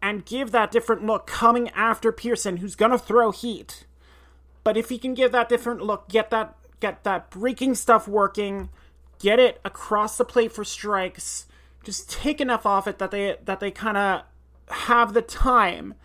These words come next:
to work their way back on the plate and get those calls from umpires. I think that's gonna be the key to Robbie Ray's success with Toronto. So, hopefully, he's able to do that. He's able to,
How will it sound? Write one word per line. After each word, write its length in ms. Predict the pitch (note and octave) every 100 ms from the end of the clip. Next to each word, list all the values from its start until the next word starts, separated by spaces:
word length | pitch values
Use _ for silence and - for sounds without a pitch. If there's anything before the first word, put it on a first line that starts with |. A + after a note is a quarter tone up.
| - - - _ -
to 540 | - A3 G#3+ G#3 G3 - _ -
work 360 | F#3 A3+ A#3
their 120 | A#3+
way 180 | G#3+ A3
back 260 | G#3+ G#3 G#3
on 140 | G3+
the 40 | F#3+
plate 340 | - F#3+ D#3+
and 180 | F#3 F#3
get 220 | G#3+ G#3+
those 180 | A3 G3+
calls 360 | - G3+ G3+ F#3+
from 180 | F#3+
umpires. 720 | F3 F#3 F#3 F3 - E3+ - - - - -
I 80 | F3+
think 160 | A#3
that's 200 | A#3 B3+
gonna 160 | - A#3
be 120 | A#3
the 80 | A3
key 220 | - A3
to 60 | G#3
Robbie 300 | F#3+ F#3+ F#3+
Ray's 200 | G3 F#3
success 520 | G3+ - G3+ F#3+ -
with 320 | F#3 G3+ F3
Toronto. 640 | - F#3 E3+ F3+ F3 D3+ D3
So, 640 | - - F#3+ F#3 F#3 A3+ _ _ _ - - _ - _ _ - - - - - - - - _ - _ _ -
hopefully, 720 | F#4 F4 A#3+ G3+ E3+ F3 G3+ - - _ _ _
he's 240 | - A3 A3
able 240 | A#3 A#3+
to 60 | A3+
do 200 | G3 F3
that. 260 | E3 D3
He's 180 | F#3+ F#3+
able 220 | G3+ G3+
to, 640 | G3+ - A3+ G#3 F#3+ F3+